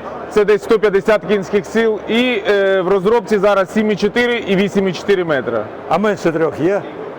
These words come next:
Speaker 1: Якщо буде бажання, буде.
Speaker 2: Зрозуміло. Це прицепна машина на таких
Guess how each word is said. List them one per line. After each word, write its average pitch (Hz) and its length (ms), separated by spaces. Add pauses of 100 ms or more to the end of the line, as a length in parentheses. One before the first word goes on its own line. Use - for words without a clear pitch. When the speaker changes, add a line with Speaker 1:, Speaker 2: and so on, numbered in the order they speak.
(320)
Speaker 1:
Якщо 226 260
буде 247 180
бажання, 226 420
буде. 127 260 (520)
Speaker 2:
Зрозуміло. 160 560
Це 214 160
прицепна 208 680
машина 196 680 (400)
на 165 140
таких 170 380